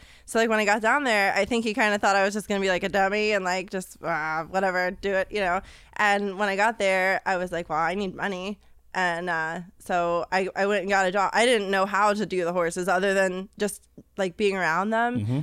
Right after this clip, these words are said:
Speaker 1: But, you know, there's so much that goes into taking care of a horse that you don't even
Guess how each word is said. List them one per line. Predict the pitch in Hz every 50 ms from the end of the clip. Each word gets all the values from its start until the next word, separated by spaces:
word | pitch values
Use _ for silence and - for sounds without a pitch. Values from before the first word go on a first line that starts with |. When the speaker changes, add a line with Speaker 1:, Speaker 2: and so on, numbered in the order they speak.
| -
Speaker 1:
But, | - 214 208 - - 190
you | 202 226
know, | 208 185 180
there's | 175 202 214 226 214 -
so | - - 202 190 190
much | 185 180 175 -
that | - 185 170
goes | 190 180 175 185
into | 190 175 175 - 180 175 175 170 170 160 - _ _ -
taking | 233 202 180 190 185
care | 214 202 202
of | 185 175
a | 185
horse | 190 220 220 208 202
that | - 170
you | 131 196 190
don't | 196 185 170
even | 175 165 151 151 165 160 -